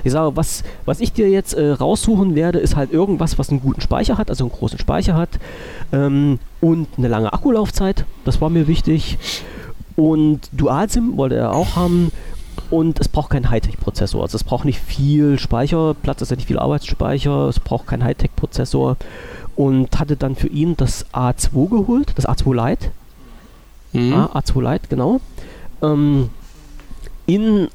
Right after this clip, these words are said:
Speaker 1: einer Version, äh, mit, mit hundertachtundzwanzig, war das, glaub ich, die hundertachtundzwanziger Version, hundertachtundzwanzig Gigabyte Speicherplatz, ja, irgend sowas in der Dreh.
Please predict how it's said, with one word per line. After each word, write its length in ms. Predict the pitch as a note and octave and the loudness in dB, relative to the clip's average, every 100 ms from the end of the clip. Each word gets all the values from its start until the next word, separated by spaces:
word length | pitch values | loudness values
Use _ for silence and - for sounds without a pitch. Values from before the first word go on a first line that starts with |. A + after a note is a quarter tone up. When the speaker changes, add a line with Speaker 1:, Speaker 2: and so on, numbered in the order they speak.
| - | -4
Speaker 1:
einer 220 | C#3+ E3 | 0 2
Version, 880 | D#3 D3 - C#3 E3 C3+ A#2+ A2 G2 | 2 2 2 2 4 4 4 4 2
äh, 360 | - - A2+ A2 | -2 -4 -2 0
mit, 280 | C#3 - | 0 0
mit 120 | C3 - | 0 2
hundertachtundzwanzig, 2000 | D3+ C#3+ - - C3+ - - - - A2+ C#3+ F3 - - - F3+ - - - - | 2 0 -2 -4 -6 -10 -10 -10 -6 -2 -2 -4 -10 -16 -10 -10 -10 -14 -10 -4
war 120 | C3 | -2
das, 220 | - - | -2 -4
glaub 160 | - D3 | -4 -4
ich, 60 | - | -2
die 80 | |
hundertachtundzwanziger 720 | C3+ D3 - - - - F3+ E3 | 0 0 -2 -4 -4 -2 -2 -2
Version, 280 | E3+ F#3 E3+ | -2 -2 -2
hundertachtundzwanzig 600 | D3 E3 - C#3+ C#3+ C#3 | -2 -4 -6 -6 -6 -8
Gigabyte 420 | D#3+ - - - - - - - - - | -6 -4 -4 -4 -6 -8 -20 -20 -14 -6
Speicherplatz, 760 | - F3+ F#3 - - - - - | -6 -6 -8 -6 -8 -8 -12 -6
ja, 440 | - - F3+ A3 | -2 -2 0 0
irgend 200 | - F#3 | 0 0
sowas 160 | E3 E3+ | 0 0
in 40 | |
der 60 | D#3+ | -2
Dreh. 240 | - F#3+ | 0 0